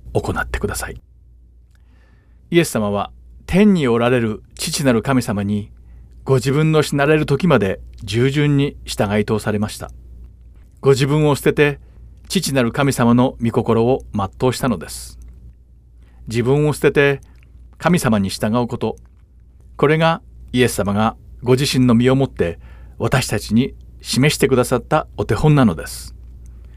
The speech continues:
自分の欲望を満たすのではなく、神様の御心が全うされること、これこそが自分を捨てることであり、本当の服従なのです。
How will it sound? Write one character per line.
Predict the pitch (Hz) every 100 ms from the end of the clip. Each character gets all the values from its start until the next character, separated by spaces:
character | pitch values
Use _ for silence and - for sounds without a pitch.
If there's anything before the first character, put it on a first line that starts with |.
| - - - - -
自 | 117
分 | 139 160
の | 160
欲 | 151 143 165
望 | 156 160 156
を |
満 | 135 120
た | 131
す | -
の | 156
で |
は | 151 101
な | 107
く、 | - - - - - - - - - _ _ _
神 | - 185
様 | - 113
の | 104 107 - -
御 | 110
心 | - 131 127
が | 120 131 -
全 | 104 92 - - 117
う |
さ | 113 113
れ | 110
る |
こ | 107 104
と、 | 101 - _ _ _ _ _ _ _ _ -
こ | 120
れ | 151
こ | - 185
そ | 160
が | 170 180 - - -
自 | 107 117
分 | 131 131
を | 127 135 - - - -
捨 | -
て | -
る | 110
こ | 104
と | 98
で | 98
あ | 82
り、 | 87 92 - - - - -
本 | - 117 117
当 | - 117
の | 117 139 - -
服 | - -
従 | 98 104
な | 95
の | 85
で | 78
す。 | - - -